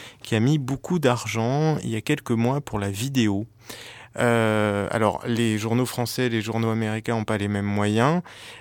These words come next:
euh, mais le Washington Post va peut-être arrêter sa radio.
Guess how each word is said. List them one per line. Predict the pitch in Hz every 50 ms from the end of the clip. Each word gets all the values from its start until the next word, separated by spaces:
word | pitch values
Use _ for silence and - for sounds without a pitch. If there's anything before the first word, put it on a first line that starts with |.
| - -
euh, | 123 120 120 117 117 113 110 104 85
mais | 113 113
le | 113 123
Washington | 139 135 - - 147 123 - 120 120
Post | 117 - 170 156 -
va | 123 117
peut-être | - 117 110 - 143 147 - - - _ -
arrêter | 143 143 131 135 127 - - 156 156
sa | - - 127 110
radio. | 113 113 107 110 107 107 104